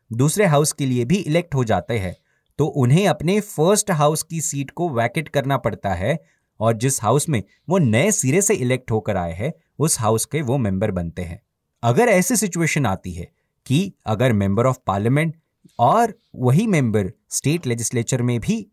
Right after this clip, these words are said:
मेंबर बनकर जीत कर आए, तब ऐसे सिचुएशन में if a person is so elected, his seat in parliament becomes vacant if he does not resign his seat from the state legislature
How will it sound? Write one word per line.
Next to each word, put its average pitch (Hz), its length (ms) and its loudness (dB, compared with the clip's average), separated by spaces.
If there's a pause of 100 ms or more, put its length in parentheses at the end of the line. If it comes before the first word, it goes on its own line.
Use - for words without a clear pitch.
(100)
मेंबर 120 480 2
बनकर 117 400 -2
जीत 107 300 -4
कर - 240 -2
आए, 92 220 -2 (400)
तब 202 160 2 (140)
ऐसे 151 300 2
सिचुएशन 131 500 -2
में 104 360 -2 (560)
if 165 100 2
a 220 140 2 (140)
person 139 360 0
is - 320 0
so 160 60 0 (100)
elected, 110 440 0 (420)
his 127 260 0
seat 180 200 -2
in 185 160 0 (140)
parliament 185 480 2
becomes 160 400 -2
vacant 95 400 -2 (420)
if 120 120 -2 (160)
he 139 80 -2 (120)
does 104 320 0
not 123 220 2
resign 113 500 0
his 143 140 2
seat 139 300 -2 (440)
from 151 160 0
the 170 180 0
state 175 300 0
legislature 135 720 -2